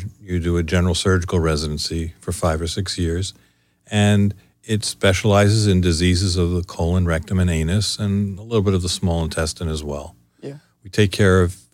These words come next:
Speaker 1: anything from little things like a hemorrhoid to big things like a large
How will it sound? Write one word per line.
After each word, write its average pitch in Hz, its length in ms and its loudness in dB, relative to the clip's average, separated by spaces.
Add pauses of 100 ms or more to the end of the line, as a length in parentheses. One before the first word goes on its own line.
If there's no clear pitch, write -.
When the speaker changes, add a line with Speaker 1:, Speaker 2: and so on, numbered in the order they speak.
(360)
Speaker 1:
anything 92 360 0
from 87 340 0
little 101 240 4
things 104 500 0
like 85 200 -6
a 78 40 -6
hemorrhoid 107 640 2 (520)
to 90 200 2
big 98 300 2
things 92 280 0
like 87 200 0
a 85 180 0
large 87 640 -2